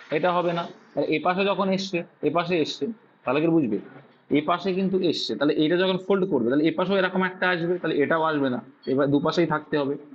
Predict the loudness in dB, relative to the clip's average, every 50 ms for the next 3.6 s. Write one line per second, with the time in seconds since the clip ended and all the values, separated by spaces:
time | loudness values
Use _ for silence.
0 | -20 -20 _ _ _ _ _ _ _ _ -2 0 0 2 0 2 2 2 2 2
1 | -2 0 2 2 2 2 0 0 0 0 0 0 2 2 2 4 4 2 2 2
2 | 2 2 2 0 0 0 2 2 2 2 2 2 2 2 2 2 2 2 2 2
3 | 2 2 0 0 0 0 0 0 0 -2 -2